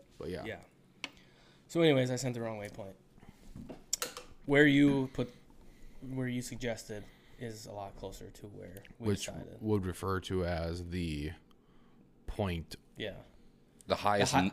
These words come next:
Speaker 3: the highest knoll of the hill
Speaker 2: Yeah.
Speaker 1: Yeah.
Speaker 3: of the field.
Speaker 2: <clears throat> Yeah, and you can see down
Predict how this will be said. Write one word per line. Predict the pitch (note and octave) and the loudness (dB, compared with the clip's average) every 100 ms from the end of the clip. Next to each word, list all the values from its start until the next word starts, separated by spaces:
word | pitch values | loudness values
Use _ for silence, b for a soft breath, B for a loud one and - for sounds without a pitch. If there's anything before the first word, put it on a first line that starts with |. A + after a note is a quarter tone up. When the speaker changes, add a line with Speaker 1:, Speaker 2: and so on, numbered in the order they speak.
| - | 2
Speaker 3:
the | G2+ | 0
highest | F#2 G#2 G2+ F#2+ | 2 4 4 2
knoll | F2 E2+ F2 D#2+ | 2 4 4 2
of | D2+ | 0
the | C#2+ | -2
hill | C#2 C2+ A#1+ C2 | -4 -4 -4 -4
Speaker 2:
Yeah. | C3 A2 | -4 -6
Speaker 1:
Yeah. | F2 D#2+ | -6 -4
Speaker 3:
of | D2+ | -4
the | - | -4
field. | - C#2+ - - | -6 -6 -6 2
Speaker 2:
<clears throat> | - - - - - | 4 4 0 -6 -6
Yeah, | G#2+ G2 - - | -8 -10 -14 -6
and | C3 | -6
you | |
can | C3 A#2 | -4 -8
see | - A#2 | -6 -6
down | A2+ G#2+ A2 | -4 -6 -8